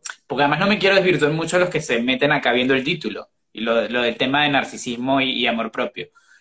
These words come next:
Este, justamente yo creo que una de las cosas que, que, que pasa por, por los que nos sentimos muy bien con nosotros sin caer en nar-, en narciso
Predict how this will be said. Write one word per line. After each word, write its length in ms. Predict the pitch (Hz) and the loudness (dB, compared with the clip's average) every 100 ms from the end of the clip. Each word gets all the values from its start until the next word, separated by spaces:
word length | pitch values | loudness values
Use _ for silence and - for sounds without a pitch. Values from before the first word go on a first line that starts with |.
| _ | _
Este, 500 | 143 143 151 - - - | -4 -2 -2 -2 -6 -2
justamente 580 | 214 214 - 202 196 | -2 0 -2 0 0
yo 120 | 185 180 | 0 0
creo 160 | 185 | 0
que 80 | 175 | 0
una 120 | 165 | 0
de 60 | 170 | 0
las 140 | 156 | -2
cosas 280 | - 147 160 | -4 -4 -4
que, 280 | 170 143 - - | -2 -4 -6 -12
que, 180 | - _ _ _ _ | -12 _ _ _ _
que 120 | 120 | -4
pasa 460 | - 170 165 127 - | 0 0 0 -4 -2
por, 280 | 110 113 | -4 -4
por 160 | - 113 | -8 -6
los 160 | 110 - | -6 -6
que 80 | 117 | -6
nos 100 | 113 | -4
sentimos 380 | 120 123 143 | -4 -2 -2
muy 140 | 160 170 | -2 0
bien 180 | 165 156 | 0 0
con 140 | 170 | 0
nosotros 420 | 147 180 135 127 | 0 0 -2 -4
sin 120 | 117 | -6
caer 160 | 113 120 | -2 0
en 120 | 147 | 0
nar-, 240 | 156 151 - | 0 -2 -6
en 200 | 127 123 | -6 -6
narciso 460 | 123 120 156 147 | -4 -4 -4 -4